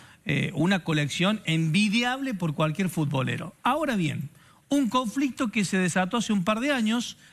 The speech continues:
cuando fallece el papá de Canigia, ingresan a robar a su ca-, a la casa que había quedado desocupada y se llevan camisetas que él había utilizado a lo largo de su carrera.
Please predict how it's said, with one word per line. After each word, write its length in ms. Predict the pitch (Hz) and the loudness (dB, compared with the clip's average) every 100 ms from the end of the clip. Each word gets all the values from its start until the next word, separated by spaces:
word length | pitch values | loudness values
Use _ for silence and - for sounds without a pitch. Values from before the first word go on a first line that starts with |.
| - _ | -20 _
cuando 600 | - 156 147 143 139 139 - | 0 2 2 2 2 0 -4
fallece 640 | - 127 139 240 247 175 | -4 0 2 2 2 0
el 100 | 143 | -2
papá 320 | 147 139 165 | -2 0 0
de 120 | 156 | 0
Canigia, 640 | - 156 240 175 165 170 180 - _ _ - _ _ _ | 0 0 2 0 0 -2 -4 -14 _ _ -20 _ _ _
ingresan 500 | 175 165 196 202 175 | 0 2 2 2 0
a 60 | 151 | 0
robar 320 | 156 165 175 | 2 2 2
a 60 | |
su 140 | 151 156 | -2 -4
ca-, 120 | - | -2
a 100 | - | 0
la 80 | 151 | 0
casa 240 | 180 170 | 0 0
que 100 | 156 | 0
había 220 | 151 165 | 2 2
quedado 200 | 160 160 170 | 2 0 0
desocupada 680 | 156 170 233 240 220 240 - - - - | -2 -2 0 2 0 -2 -6 -20 -20 -2
y 140 | 254 | 0
se 180 | 226 269 | 2 2
llevan 280 | 269 311 269 | 2 2 0
camisetas 600 | 208 196 202 247 214 208 | 0 0 0 0 0 -2
que 240 | - 226 | 0 2
él 100 | 277 | 2
había 240 | 226 214 202 | 0 0 0
utilizado 500 | 156 160 151 196 190 | 0 0 0 0 2
a 40 | |
lo 60 | 160 | 2
largo 240 | 170 160 | 2 0
de 40 | 147 | -2
su 160 | - | -4
carrera. 480 | 135 180 139 160 - | -4 -2 -2 -6 -10